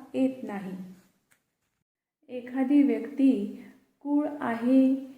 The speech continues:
किंवा नाही हे ठरवण्याचा अधिकार तहसीलदार यांना देण्यात आलेला आहे. हा अधिकार कुळ कायद्याच्या कलम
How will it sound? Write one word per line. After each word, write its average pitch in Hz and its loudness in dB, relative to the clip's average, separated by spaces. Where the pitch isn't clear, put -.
किंवा 277 0
नाही 208 -2
हे 277 -4
ठरवण्याचा 240 0
अधिकार 220 -4
तहसीलदार 247 0
यांना 240 -4
देण्यात 226 -2
आलेला 196 -8
आहे. 190 -10
हा 277 -6
अधिकार 233 -4
कुळ 277 -6
कायद्याच्या 233 -2
कलम 262 2